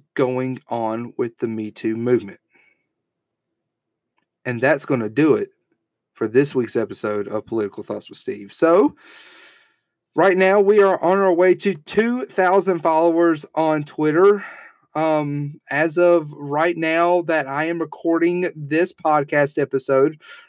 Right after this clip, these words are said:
right now, we are currently at one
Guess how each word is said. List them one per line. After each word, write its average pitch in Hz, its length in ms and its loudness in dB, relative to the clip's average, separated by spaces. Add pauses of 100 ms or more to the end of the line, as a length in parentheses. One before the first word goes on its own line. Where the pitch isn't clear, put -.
right 160 220 0
now, 156 320 2
we 170 640 -2
are 120 260 0
currently 180 800 0 (240)
at 135 220 -2
one 208 260 0